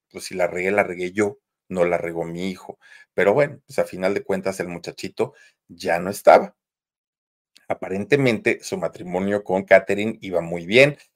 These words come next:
en la cuestión de laboral todo estaba también muy, muy, muy bien. El problema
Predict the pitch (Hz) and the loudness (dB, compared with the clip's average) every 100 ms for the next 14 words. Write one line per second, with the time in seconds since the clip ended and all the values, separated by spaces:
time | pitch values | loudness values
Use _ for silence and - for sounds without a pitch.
0 | - 92 90 - 92 - 98 92 98 104 | -6 -2 -2 -2 -6 0 0 4 2 2
1 | 92 82 90 92 98 - 101 110 113 - | 2 4 6 6 4 8 10 10 6 4
2 | 90 87 90 85 90 92 92 95 95 101 | 6 6 2 -6 -6 -6 -6 -6 -4 -4
3 | 104 117 127 190 180 _ _ _ _ - | -2 -4 2 2 2 _ _ _ _ 4
4 | 151 175 185 180 175 151 104 101 151 | 6 6 4 0 0 0 0 -2 -6